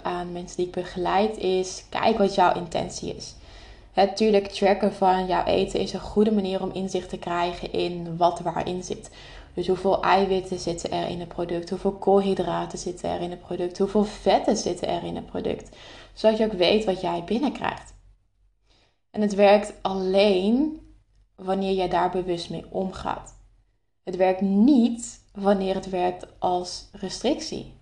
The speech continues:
Dat je er volledig aan vastzit en niet durft af te wijken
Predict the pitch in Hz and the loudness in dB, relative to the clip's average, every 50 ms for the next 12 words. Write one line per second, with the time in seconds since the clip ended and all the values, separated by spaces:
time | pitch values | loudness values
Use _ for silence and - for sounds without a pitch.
0 | _ _ _ - 190 190 185 - 185 190 185 - 185 180 185 185 190 190 - 185 | _ _ _ -6 -6 -4 -2 -2 -4 -4 -2 -2 -2 0 0 0 0 0 -2 -2
1 | 185 - - - 190 190 190 - - 180 185 180 180 - - - 180 180 180 180 | -4 0 2 4 4 4 2 -2 -4 -2 -4 -4 -6 -8 -8 -6 -6 -6 -6 -6
2 | 185 185 180 - 185 180 180 - - - - - - 262 - - - - - 226 | -6 -4 -2 -2 -2 -2 -4 -8 -16 -18 -8 0 2 4 4 4 2 -4 -4 -2
3 | 196 180 165 160 185 196 - - 185 190 220 262 - - | 0 0 2 2 0 0 0 0 2 4 2 2 0 -4